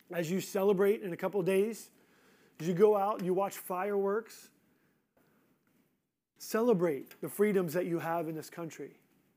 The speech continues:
But more than that, every day, celebrate the, the freedom that you have been given through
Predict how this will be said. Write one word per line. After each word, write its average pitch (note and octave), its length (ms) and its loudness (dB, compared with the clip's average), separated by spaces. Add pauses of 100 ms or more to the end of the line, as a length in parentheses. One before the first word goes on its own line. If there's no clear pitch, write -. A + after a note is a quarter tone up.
(1300)
But G#3 140 -6
more G3 320 4
than E3 220 -4
that, B2 220 -16 (720)
every G3+ 380 -2
day, C3 460 -10 (600)
celebrate D#3+ 880 -2 (1300)
the, D#3 280 -8 (100)
the D#3 80 -12
freedom F#3 520 -2
that E3 120 -8
you E3+ 160 -4
have F3 160 -6
been E3 260 -4 (360)
given D3+ 560 2
through E3+ 360 2